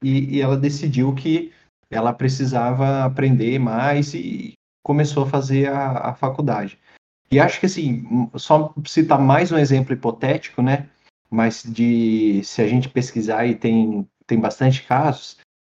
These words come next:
é, o trabalho, ele também pode influenciar positivamente na escolha de uma segunda graduação. Por exemplo, tem muito jornalista que começa a trabalhar num blog ou num periódico, e aí ele começa a cobrir um setor.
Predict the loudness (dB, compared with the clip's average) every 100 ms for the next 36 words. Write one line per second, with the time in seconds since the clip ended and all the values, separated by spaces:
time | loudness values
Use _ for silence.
0 | _ -8 -4 -2 0 2 2 2 4 4
1 | 4 4 4 2 2 4 4 4 -2 -2
2 | 0 0 -2 -2 0 0 2 2 2 0
3 | -2 2 4 2 2 0 0 0 2 4
4 | 2 -2 -2 -2 -2 -2 -2 0 0 0
5 | -4 -6 -10 -20 _ _ _ 4 6 6
6 | 2 -2 2 6 8 6 4 4 4 6
7 | 6 4 2 -2 -4 -6 -6 -8 _ _
8 | _ _ -4 2 4 4 2 2 0 2
9 | 2 2 2 2 2 0 0 2 4 4
10 | 2 -2 -2 0 0 0 -2 -4 -12 -16
11 | _ _ 2 4 6 4 2 2 2 0
12 | 0 2 4 4 4 -2 -2 -2 -2